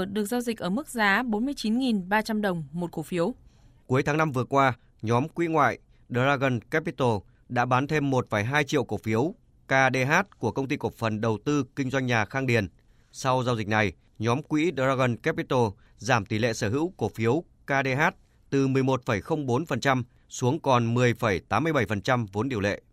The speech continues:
Speaker 1: Công ty cổ phần thủy sản Nam Việt, mã chứng khoán là A N V, vừa công bố tài liệu họp Đại hội đồng cổ đông thường niên năm hai nghìn không trăm hai mươi ba.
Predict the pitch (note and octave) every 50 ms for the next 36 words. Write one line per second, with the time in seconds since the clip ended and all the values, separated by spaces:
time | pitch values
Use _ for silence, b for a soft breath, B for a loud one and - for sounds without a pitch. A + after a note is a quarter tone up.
0 | _ _ _ _ _ _ _ - E4 D#4 F4 D#4 - C4+ G3 - A#3 A#3 A3 G#3
1 | A#3+ G#3 F3+ - - A3+ F#3+ F3 G#3+ D4 D#4+ D4 C4+ B3+ A#3+ G#3 G#3 F#3+ F#3+ G3+
2 | A#3 A#3+ A#3 A#3 A#3+ - A#3 G3+ G#3 B3+ D4 D#4 C#4 A#3+ - - A3+ B3 B3 B3
3 | - B3 B3 A#3+ A3+ F#3+ F#3+ G#3+ A#3 A#3 A3 G3+ b b b b b b - A3+
4 | A#3 A3+ - C4+ C4+ C4 A#3+ A3 G#3+ A3+ C4+ - D4+ C4 A3 F#3+ F#3+ G3 G#3+ A3+
5 | G#3+ F#3+ F3+ F#3+ G3+ G#3+ G3+ F#3+ - - F#3+ G3+ F#3+ G#3 A3 G3+ G3 G#3 F#3+ F#3
6 | - F3+ F3 G3 A#3 A#3+ A3+ - G#3+ F#3 F#3+ G3+ A#3 A#3+ A#3+ A#3+ A#3 A3+ A#3 A3+
7 | A3 G#3+ F#3+ D#3+ - A3+ A3+ - A#3 A3+ A3 A3 A3 A#3 A3+ A3